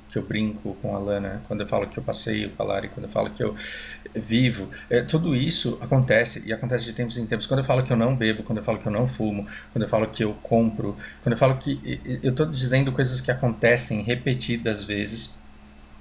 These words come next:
acontece com cons-, constância, mas não necessariamente estão acontecendo nesse momento.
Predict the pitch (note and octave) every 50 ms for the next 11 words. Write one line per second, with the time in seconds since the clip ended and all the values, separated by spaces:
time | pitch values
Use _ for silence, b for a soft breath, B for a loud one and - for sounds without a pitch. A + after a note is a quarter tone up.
0 | - - - - - - - B B B B - - - A#2+ A#2 C3 B2 B2+ -
1 | - B2 A2 G#2 G#2+ G2 - - - - - B2+ A#2+ A#2+ - - A2 G#2+ A2+ G#2+
2 | - C3+ B B B B B B - A#2+ A2+ A2 A#2 A#2+ A#2+ B2 C3 - - B2
3 | B2 - - B2+ - B2+ A#2 A2+ A2+ A2+ A2+ - - - A#2 A2 G#2+ G#2+ A#2 A2
4 | - - A2+ G#2+ G#2+ G#2+ G#2+ - - A#2 A2 G#2+ A2 A2 G2+ G2+ -